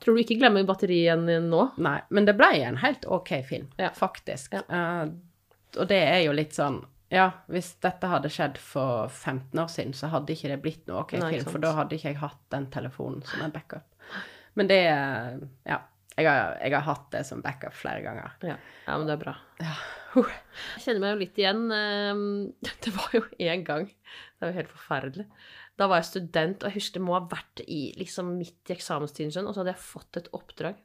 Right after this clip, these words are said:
Speaker 1: så glemte jeg oppdraget. Jeg glemte å møte opp på oppdraget. <laughs> Det var, uff a meg, det er jeg flau over fortsatt.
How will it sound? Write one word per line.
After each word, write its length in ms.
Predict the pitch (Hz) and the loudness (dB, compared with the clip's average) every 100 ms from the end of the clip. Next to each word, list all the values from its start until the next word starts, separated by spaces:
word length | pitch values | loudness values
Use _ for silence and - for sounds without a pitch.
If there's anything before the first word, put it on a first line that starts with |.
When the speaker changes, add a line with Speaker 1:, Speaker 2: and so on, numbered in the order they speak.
| _ | _
Speaker 1:
så 140 | 202 175 - | -12 -12 -6
glemte 500 | 208 190 139 135 - | -2 -2 -4 -10 -6
jeg 100 | 165 | -6
oppdraget. 420 | 170 - 151 208 - _ _ _ _ - | -6 -6 -4 -4 -10 _ _ _ _ -4
Jeg 160 | 226 | 0
glemte 400 | 277 294 214 160 440 | 4 4 2 2 4
å 240 | 453 392 | 4 6
møte 400 | 392 415 339 - | 6 6 2 0
opp 180 | 339 - | 0 4
på 120 | 427 | 2
oppdraget. 720 | - - 320 339 - - 440 - - - - _ - | 2 2 4 6 4 -2 -8 -16 -20 -20 -20 _ 2
<laughs> 40 | 466 | 6
Det 460 | 466 - - 466 440 | 8 8 6 6 6
var, 80 | 415 - - - - 381 | 6 4 4 2 4 2
uff 160 | 320 339 | 6 10
a 40 | |
meg, 160 | 269 269 | 10 12
det 60 | |
er 80 | 320 | 10
jeg 60 | 427 | 12
flau 340 | 571 220 214 233 | 12 12 12 10
over 140 | 269 | 10
fortsatt. 600 | 254 240 262 269 - | 6 4 4 4 -2